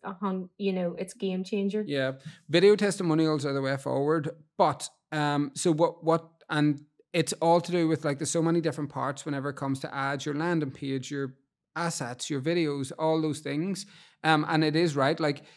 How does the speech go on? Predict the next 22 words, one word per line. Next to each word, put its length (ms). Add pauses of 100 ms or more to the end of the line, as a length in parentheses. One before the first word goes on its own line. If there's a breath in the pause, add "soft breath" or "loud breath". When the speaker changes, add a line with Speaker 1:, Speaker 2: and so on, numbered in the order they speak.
(300 soft breath)
Speaker 2:
if 100
someone 300
says 260
to 80
me, 180
"Ads 360
don't 240
work 240
for 160
us," 360 (140)
like, 340
that, 340 (1000)
I'm 160
just 160
telling 220
you 80
right 200
now 180
that 140
that's 240
not 320
true. 440